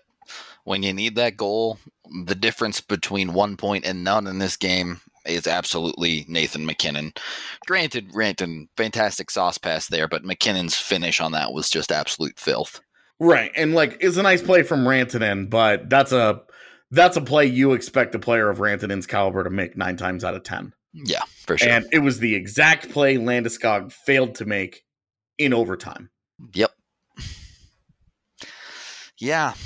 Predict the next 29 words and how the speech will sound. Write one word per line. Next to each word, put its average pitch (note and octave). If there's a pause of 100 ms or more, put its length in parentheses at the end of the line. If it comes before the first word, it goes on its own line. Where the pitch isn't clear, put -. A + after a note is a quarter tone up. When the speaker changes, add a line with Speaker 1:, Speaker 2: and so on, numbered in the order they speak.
(280)
Speaker 1:
that, C#3 (1120)
that F#3
overtime G3
was, A#2+
was A2
weird. D#2+ (300)
This G#2+
is A2 (460)
almost D#3+
certainly A2+
in G2+
my G2
head F#2+
that F#2
I'm F2+
sure F2+
it's -
recency E2+
bias, D#2 (120)
but F2 (800)
the A#2
Avs C#3
in C#3+
overtime B2+
power G2
plays D#2+
are D#2+
not E2+
friends. D#2+